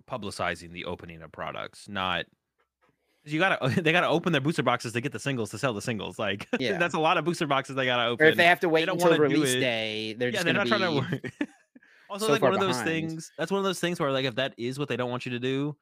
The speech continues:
Speaker 1: like, stores are gonna do it anyways, and they're never gonna
Speaker 2: <laughs> Yeah.
Speaker 1: So it's like, but I doubt they care about that. I would a hundred percent doubt they care about that. They probably care about you taking pictures, videos, um, <clears throat> stuff like, uh,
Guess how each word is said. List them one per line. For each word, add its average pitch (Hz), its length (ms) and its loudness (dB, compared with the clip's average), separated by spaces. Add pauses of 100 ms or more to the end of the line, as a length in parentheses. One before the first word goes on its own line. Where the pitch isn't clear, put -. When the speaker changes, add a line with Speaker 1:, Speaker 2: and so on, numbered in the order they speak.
(260)
Speaker 1:
like, 110 340 -6 (600)
stores 160 260 -4
are 131 60 0
gonna 117 160 -2
do 101 120 -2
it 85 60 -2
anyways, 87 340 -6
and 95 120 -14
they're 127 260 -2
never 113 260 0
gonna - 40 0
Speaker 2:
<laughs> 208 200 2
Yeah. 294 140 2 (440)
Speaker 1:
So 147 140 -4
it's 139 100 -6
like, 131 260 0
but 180 140 -2
I 185 80 0
doubt 165 240 0
they 151 160 0
care 131 200 0
about 92 200 -4
that. 90 140 -8
I 127 80 2
would 143 100 0
a 123 60 0
hundred 147 200 -4
percent 117 260 -6
doubt 104 240 -4
they 90 120 -10
care 87 200 -8
about 85 320 -8
that. 64 300 -8 (220)
They 143 100 -10
probably 175 260 -2
care 151 200 0
about 127 220 0
you 120 100 -4
taking 123 300 -6
pictures, 110 680 -6 (440)
videos, 110 760 -2 (420)
um, 98 720 -4 (440)
<clears throat> 113 460 -4 (220)
stuff - 500 -8
like, 101 300 -4
uh, 87 340 -2